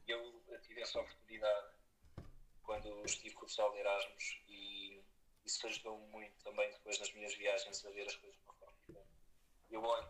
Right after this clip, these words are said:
para o Monte Rochas, eh, no Irão, e aquilo que é para o pessoal do Monte Rochas e não tem absolutamente graça nenhuma, para mim é altamente exótico e é uma coisa que me atrai de uma forma que eu próprio não consigo explicar.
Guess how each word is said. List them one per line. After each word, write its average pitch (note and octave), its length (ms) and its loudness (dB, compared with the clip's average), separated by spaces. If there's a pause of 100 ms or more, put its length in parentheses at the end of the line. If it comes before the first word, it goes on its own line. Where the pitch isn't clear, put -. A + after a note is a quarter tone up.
para A2+ 320 6
o A2 40 -12
Monte A2 260 -4
Rochas, G#2+ 840 2
eh, F#2 440 -8
no G#2+ 160 -12
Irão, A2+ 480 2 (220)
e G#2+ 220 -10
aquilo A2 240 -10
que - 160 -2
é G#2 80 8
para G#2+ 100 -6
o - 20 -6
pessoal G#2 340 4
do - 60 -12
Monte G#2 200 -8
Rochas G#2 420 4
e G#2 40 -14
não G#2 120 -2
tem G#2 120 -2
absolutamente - 420 -10
graça - 260 0
nenhuma, - 280 -20
para - 120 -18
mim G#2 140 -8
é G2+ 60 -6
altamente G2+ 480 -6
exótico - 380 2 (300)
e G2 40 -8
é F#2+ 40 -6
uma F#2+ 140 -14
coisa - 220 -4
que - 60 -20 (460)
me - 80 -20
atrai A2 300 4
de - 760 -20
uma A2+ 120 -8
forma A2+ 240 2 (520)
que - 80 -4
eu B2 80 -2
próprio A#2 320 0
não A2 100 -4
consigo G2+ 260 -4
explicar. - 400 -2